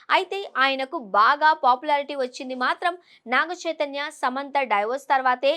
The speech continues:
అని చెప్పొచ్చు. నాగ చైతన్య, సమంత ప్రేమించి పెళ్లి చేసుకుంటే వాళ్ళిద్దరూ ఖచ్చితంగా విడిపోతారు అని చెప్పాడు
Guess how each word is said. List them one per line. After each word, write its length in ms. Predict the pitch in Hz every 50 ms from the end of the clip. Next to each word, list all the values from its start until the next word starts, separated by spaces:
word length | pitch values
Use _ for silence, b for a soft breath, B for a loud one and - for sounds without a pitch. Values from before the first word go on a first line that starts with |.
| -
అని 200 | 294 285 277 330 339 339 -
చెప్పొచ్చు. 380 | 285 285 - 294 277 - - - _ _ b b b b b -
నాగ 200 | 277 311 359 370 392 381 -
చైతన్య, 400 | 349 339 349 311 294 285 294 311
సమంత 460 | 311 - 269 247 247 262 269 254 269 262 262 294 - _ -
ప్రేమించి 500 | 233 240 254 269 277 269 254 254 - 285 262
పెళ్లి 300 | 226 - 196 190 208 220 -
చేసుకుంటే 460 | 285 269 277 - 311 285 277 330 330 320 330 b b b b b
వాళ్ళిద్దరూ 560 | 214 233 240 240 254 254 285 359 381 392 381
ఖచ్చితంగా 680 | 370 - - 254 233 - - 370 359 370 320 302 302 311
విడిపోతారు 680 | 294 240 254 254 302 - 320 302 294 294 262 262 262 262
అని 200 | 254 254 269 254
చెప్పాడు 180 | - 269 233